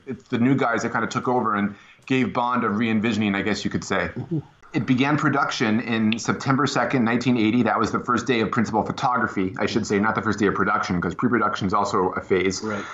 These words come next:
Speaker 1: So September nineteen eighty was the first day of principal photography. Um, that was when they were, the first stuff they filmed was in the North Sea, um, doing the exterior scenes for the Saint George's. Sets at Pinewood would be constructed for the interior.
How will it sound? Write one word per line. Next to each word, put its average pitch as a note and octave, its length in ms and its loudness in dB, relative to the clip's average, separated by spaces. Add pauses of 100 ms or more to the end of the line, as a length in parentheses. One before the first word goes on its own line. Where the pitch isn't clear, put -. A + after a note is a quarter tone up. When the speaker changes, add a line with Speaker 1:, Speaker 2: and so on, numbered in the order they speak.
(120)
Speaker 1:
So A2 220 0
September C#3 280 0
nineteen C3+ 260 2
eighty C3 180 2
was A#2 180 0
the A#2 60 -2
first B2+ 260 -2
day C3+ 120 2
of A#2 60 0
principal A2 360 0
photography. G#2+ 720 -2 (640)
Um, G#2 440 0
that A#2+ 180 0
was A#2 140 0
when A#2+ 120 2
they A#2 120 0
were, A2 160 0
the A2 100 0
first C#3 320 -2
stuff - 160 -2
they A#2+ 120 0
filmed C#3+ 300 0
was A#2 200 0
in A#2+ 60 2
the A2+ 60 2
North A2+ 280 2
Sea, F#3 420 0 (320)
um, A2 420 0
doing A#2+ 200 2
the A#2 80 2
exterior C3 440 0
scenes A2+ 380 0
for A2+ 100 2
the G2+ 80 2
Saint G#2+ 240 0
George's. C3 600 0 (140)
Sets - 340 0
at B2+ 100 -2
Pinewood B2+ 440 0
would G#2+ 100 2
be A#2+ 100 0
constructed A2 540 -2
for G#2+ 120 0
the G#2 80 2
interior. G2 640 0